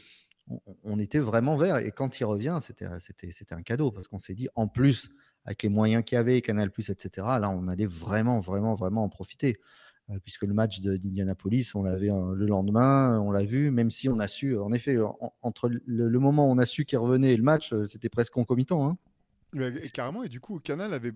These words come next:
Speaker 2: avait chamboulé sa, sa programmation et avait, et avait passé le match, euh, en direct, je crois, ou, euh, ou, en, ouais, je pense que c'était en direct, hein. Je pense que c'était, qu'il l'avait passé en direct même.
Speaker 1: Ouais, ouais, c'était, euh, c'était un, un, un super retour. Gros retour, euh, également, on parlait de T-Mac tout à l'heure.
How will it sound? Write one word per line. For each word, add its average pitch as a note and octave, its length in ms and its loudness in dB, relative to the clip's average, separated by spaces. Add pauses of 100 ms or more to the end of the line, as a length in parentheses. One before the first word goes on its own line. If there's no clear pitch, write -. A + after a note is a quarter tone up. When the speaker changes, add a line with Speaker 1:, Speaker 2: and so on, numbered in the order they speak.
Speaker 2:
avait A#2+ 220 -6
chamboulé E3 440 -6
sa, A#2 300 -6
sa B2+ 120 -12
programmation A#2 540 -8
et E3+ 40 -6
avait, G#2 200 -4 (160)
et A#2 100 -8
avait G2+ 220 -6
passé C#3+ 260 -8
le C#3 60 -6
match, D3 260 -8
euh, G#2 400 -8 (200)
en C3 100 -6
direct, C3+ 340 -8 (100)
je - 120 -18
crois, E3 180 -4
ou, B2 220 -2
euh, G#2+ 120 -2
ou, A#2 440 -6 (300)
en, A3 200 -12
ouais, G#3+ 140 -6
je - 80 -16
pense C#4+ 120 -10
que G3 120 -14
c'était E3+ 180 -10
en D3+ 100 -6
direct, B2 320 -8
hein. G2+ 160 -12
Je A2+ 120 -20
pense G3 120 -12
que C#3+ 120 -14
c'était, - 240 -14
qu'il - 160 -10
l'avait A2 100 -4
passé G#2+ 220 -8
en C#3+ 80 -8
direct G2+ 280 -10
même. - 140 -14 (400)
Speaker 1:
Ouais, G#2 160 0
ouais, G2+ 100 2
c'était, G#2 340 -2
euh, F#2+ 180 2
c'était - 300 -8
un, G2 200 -2
un, G2 300 -4
un F#2+ 100 -8
super - 340 0
retour. G#2+ 380 2
Gros C3+ 240 12
retour, C3+ 460 8
euh, A2+ 260 4
également, B2+ 400 4
on C3+ 80 2
parlait A#2+ 220 0
de - 40 -20
T-Mac B2 360 -2
tout A2+ 160 -8
à A2+ 80 -2
l'heure. C#3 220 0